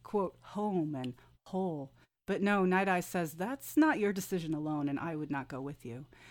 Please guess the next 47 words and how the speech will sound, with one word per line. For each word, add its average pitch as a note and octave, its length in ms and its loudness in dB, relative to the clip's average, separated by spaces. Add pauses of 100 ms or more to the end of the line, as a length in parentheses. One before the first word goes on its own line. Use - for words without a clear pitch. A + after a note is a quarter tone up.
(240)
And G3 160 2
the G#3 60 0
Fool C4 240 4
has A3 140 0
to - 80 0
go F3+ 200 -2
on F3 220 2
as E3 160 -6
himself - 560 -2
to - 80 -14
save C#3 380 -8
Bee, G#3+ 380 -6
to F#3+ 100 -8
fulfill D#3 280 -10
the C#3 100 -12
promise G#3+ 440 -4
that - 160 -20
they C#3 100 -8
made F#3 280 -2
to - 100 -10
each - 180 -12
other. - 360 -16 (300)
So - 120 -4
Fitz C4+ 260 -4
does A#3+ 200 -4
not, C#3+ 480 -4 (240)
and F#3+ 100 2
as G3+ 140 -2
he A3+ 80 0
spools A3 640 -4
the G3+ 100 -8
last F3+ 380 -2
of F#3 80 -6
his F#3+ 140 -6
strength E3 580 -6
into F3+ 240 -4
Fool's F3 480 -6
healing, D3+ 400 -2
he F3+ 160 -6
skills F#3 480 -4
to G3 120 -8
Bee, C#3+ 360 -4 (360)
"The F#3+ 100 -4
Fool G#3 560 -2
will D3 80 -12
save A3 400 -10
you." - 240 -12